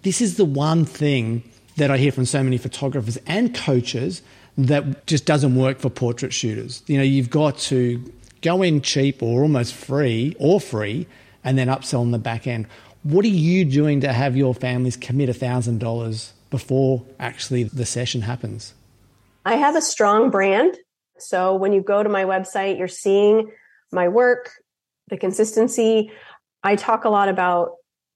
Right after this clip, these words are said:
Speaker 2: that I am not after the five photos that you want. So, like, if you're after those quick,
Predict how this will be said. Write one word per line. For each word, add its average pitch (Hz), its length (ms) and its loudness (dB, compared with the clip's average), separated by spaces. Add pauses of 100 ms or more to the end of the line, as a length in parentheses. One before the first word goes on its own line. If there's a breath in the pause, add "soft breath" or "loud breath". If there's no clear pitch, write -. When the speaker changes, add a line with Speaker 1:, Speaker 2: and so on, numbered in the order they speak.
(140)
Speaker 2:
that 185 400 0
I 185 140 2
am 196 180 2
not 180 360 2
after 220 840 0
the 190 580 -2 (680)
five 180 360 2
photos 147 640 2
that - 300 0
you 180 100 0
want. 135 320 0
So, 180 160 2
like, 170 240 2
if 175 120 0 (180)
you're 196 280 4
after 220 380 2
those 202 240 0
quick, - 360 -2